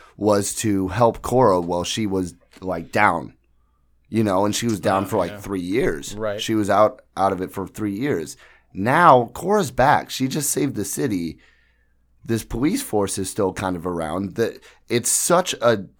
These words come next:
Speaker 1: it's completely opposite of air nomads.
Speaker 2: Is it really
Speaker 1: You
Speaker 2: a
Speaker 1: know what I
Speaker 2: police
Speaker 1: mean?
Speaker 2: force?
Speaker 1: But hold
Speaker 2: Yeah,
Speaker 1: on, hold on.
Speaker 2: I don't think they're a
Speaker 1: I
Speaker 2: police
Speaker 1: think it,
Speaker 2: force.
Speaker 1: I think it it kind of is,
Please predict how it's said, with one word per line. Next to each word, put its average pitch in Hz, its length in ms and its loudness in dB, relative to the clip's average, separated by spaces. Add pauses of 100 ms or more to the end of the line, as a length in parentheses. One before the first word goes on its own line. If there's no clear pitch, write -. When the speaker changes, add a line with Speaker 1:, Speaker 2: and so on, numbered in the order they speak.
(500)
Speaker 1:
it's 107 260 -4 (220)
completely 165 540 0
opposite 117 680 -4 (120)
of 98 340 2 (220)
air 135 200 4
nomads. 62 560 -6 (640)
Speaker 2:
Is 135 160 -8
it 190 120 -6
really 120 160 -2
Speaker 1:
You 135 60 8
Speaker 2:
a - 20 4
Speaker 1:
know 135 100 6
what 131 100 12
I 135 80 10
Speaker 2:
police 143 160 6
Speaker 1:
mean? 147 140 2
Speaker 2:
force? - 920 -14 (380)
Speaker 1:
But 131 420 8 (120)
hold 139 240 6
Speaker 2:
Yeah, 156 140 10
Speaker 1:
on, 135 120 8
hold 151 360 6
on. 147 260 8
Speaker 2:
I 143 220 -10
don't 175 160 -6
think 160 100 -8
they're 131 140 -4
a 98 80 -8
Speaker 1:
I 131 160 6
Speaker 2:
police 135 100 0 (140)
Speaker 1:
think 160 60 2
it, 135 160 2
Speaker 2:
force. 92 120 -10
Speaker 1:
I 117 140 6
think 139 320 0
it - 160 -6 (180)
it - 180 -4
kind 156 320 -2
of 127 100 -2
is, 127 400 2